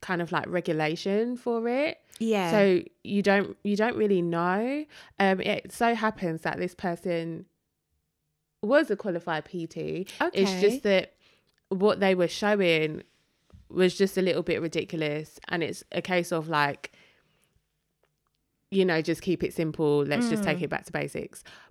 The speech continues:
Speaker 1: But I just think it's, it's interesting because obviously with us all being in Corona land and being at home, everyone's taken to Zoom, Instagram Lives, YouTube
Speaker 2: Yeah.
Speaker 1: for their workouts and stuff like that.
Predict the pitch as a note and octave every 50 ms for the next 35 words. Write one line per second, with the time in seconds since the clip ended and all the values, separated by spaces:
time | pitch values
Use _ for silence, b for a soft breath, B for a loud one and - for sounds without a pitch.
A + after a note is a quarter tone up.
0 | B - G3 F#3+ F3+ F3+ - _ _ _ _ _ _ - - - - - - -
1 | _ _ - - - - - F#3+ F3+ F#3+ F#3+ - G3+ G3+ G3+ G#3+ F3+ D#3 - -
2 | - _ _ _ _ _ - F#3+ F#3 G3 - - - G3+ G3+ G3 G#3+ G3 G3 -
3 | F3 E3+ E3 E3 D#3+ F3 - - E3+ D#3 D#3 - - F3 E3+ E3 - - E3+ D#3+
4 | D#3+ D#3+ - _ - E3+ E3 - - F3+ E3 - - F3 F3 F3 E3 E3+ E3 D#3+
5 | D#3 D#3 D#3 D#3 D#3 D#3 D3+ D#3+ E3 - b b b b b b b F3 E3+ D#3+
6 | - E3+ E3+ E3+ F3 F3 E3 D#3 D#3 D3+ D3 D3 D3 D3 D3+ D3+ - - D#3 D#3
7 | D#3 D#3+ D#3 D3+ D3+ - - - - F#3+ F3 E3+ D#3 D3 D3 D3 D3 D3 D3 D#3+
8 | - _ _ _ _ _ _ _ _ _ _ - F#3 F#3 F3+ F#3 F3 E3 D#3+ D#3
9 | D#3 - - - E3 D#3 - E3+ D#3+ - - D#3+ D3 - D#3 D3+ D3 D3 D3+ -
10 | D#3+ D#3+ - - - E3 D3+ D3 D3+ D3+ C#3+ D3 D3+ D3 D#3 D#3 D3+ D3+ - -
11 | E3+ D#3 D3 C#3+ D3 F3 G3+ G3 G3+ G3+ G3 G3 F#3+ F#3+ F#3 F#3 F3+ F3+ E3+ D3+
12 | D3 D3 C#3+ D3 D3 - - - - E3+ E3 D#3 D#3 D3+ D3+ D3+ - - E3 D3+
13 | D3 D3 - D#3 D3+ - - D#3 D3 - - D#3+ C#3+ C#3+ - D3+ D3+ C#3+ C#3+ C#3+
14 | -